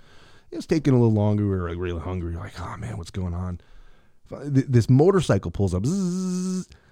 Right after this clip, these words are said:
<laughs> and there's a motorcycle with a box on the back, and it says, "Mister Pizza." <laughs>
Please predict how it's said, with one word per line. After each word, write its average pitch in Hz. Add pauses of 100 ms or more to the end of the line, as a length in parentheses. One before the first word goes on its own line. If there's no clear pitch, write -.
(400)
<laughs> 120
and 151
there's 127
a 120
motorcycle 156
with 123
a 98
box 131
on 139
the 117
back, 104
and 110
it 110
says, 98
"Mister 170
Pizza." -
<laughs> -